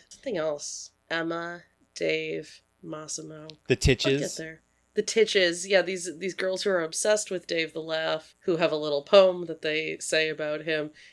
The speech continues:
Speaker 1: And it's one of the only times that Dave has ever been totally speechless.
Speaker 2: They, they, they rewrite the,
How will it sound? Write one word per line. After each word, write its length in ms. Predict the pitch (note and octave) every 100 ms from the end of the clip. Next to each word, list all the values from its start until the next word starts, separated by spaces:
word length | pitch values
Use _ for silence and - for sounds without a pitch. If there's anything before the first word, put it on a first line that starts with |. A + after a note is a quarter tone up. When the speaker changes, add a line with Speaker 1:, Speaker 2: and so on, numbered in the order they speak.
| _
Speaker 1:
And 80 | E3+
it's 180 | D#3 -
one 220 | F#3 F3+
of 100 | E3+
the 140 | F3
only 200 | E3+ E3+
times 360 | E3 E3+ D#3 D3+
that 160 | D#3+ D#3
Dave 240 | E3 D3+
has 120 | D3+
ever 200 | D3+ D3
been 240 | D3 D3 D3
totally 500 | D3+ D3 C#3+ - E3+
speechless. 800 | - F#3+ F#3+ F3+ F3 E3+ E3+ D#3
Speaker 2:
They, 140 | E3+
they, 320 | D3+ D#3 D#3+
they 480 | C#3+ D#3 D#3 C#3+ C#3
rewrite 640 | B2+ F#3+ F#3+ F3+ D#3 C3+ B2
the, 240 | C3